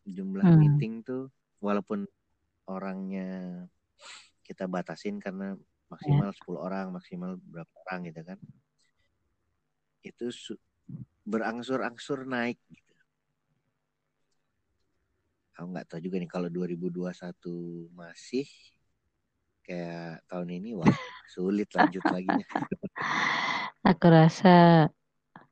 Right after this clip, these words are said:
Speaker 2: boleh ep-, optimis sih, karena kan vaksin udah mulai diluncurkan,
Speaker 1: Iya,
Speaker 2: meski
Speaker 1: iya.
Speaker 2: nggak tahu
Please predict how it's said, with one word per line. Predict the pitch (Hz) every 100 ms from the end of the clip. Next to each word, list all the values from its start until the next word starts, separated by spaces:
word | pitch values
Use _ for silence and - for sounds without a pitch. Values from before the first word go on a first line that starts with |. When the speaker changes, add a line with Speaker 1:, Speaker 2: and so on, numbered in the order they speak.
| _ -
Speaker 2:
boleh | 175 156 156 202
ep-, | 156 - -
optimis | 170 - - 156 147 160 - 175
sih, | 165
karena | 175 160 156 156 156
kan | 165 170 165
vaksin | 156 139 - 170
udah | 170 160 151 147
mulai | 147 147 143 147 147 147 147 147 _ _ _ _ _ _ _ _ _ _ _ 160
diluncurkan, | 147 139 139 143 143 143 143 143 147 143 156 143
Speaker 1:
Iya, |
Speaker 2:
meski | 147 - - 151
Speaker 1:
iya. |
Speaker 2:
nggak | 147 -
tahu | 151